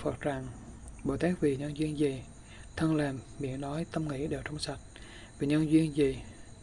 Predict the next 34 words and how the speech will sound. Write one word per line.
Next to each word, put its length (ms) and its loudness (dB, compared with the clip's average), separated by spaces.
mà 160 4
không 260 -2
thể 400 0
được 180 0
thuận 240 -6
tiện? 240 0
Vì 140 6
nh-, 180 6
vì 320 8
nhân 160 4
duyên 180 6
gì 220 6
mà 80 4
không 280 6
dám 200 10
phỉ 160 4
báng 180 0
Phật, 220 -2
không 300 4
dám 320 8
phỉ 200 0
báng 180 4
kinh, 280 6
không 220 6
dám 140 8
phỉ 140 -2
báng 160 4
Tỳ 100 4
Kheo 280 0
Tăng?" 240 0
Phật 240 2
dạy 240 2
Thái 140 2
tử: 280 2